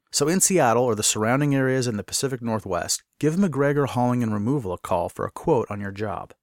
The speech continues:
at two oh six, six three six, three three nine three. Again, that number is two zero six, six three six, three three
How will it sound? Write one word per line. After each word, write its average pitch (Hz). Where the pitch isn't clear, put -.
at -
two 147
oh 190
six, -
six -
three 147
six, -
three 131
three 117
nine 113
three. 123
Again, 120
that 143
number 151
is 98
two 180
zero 156
six, -
six -
three 151
six, -
three 135
three 120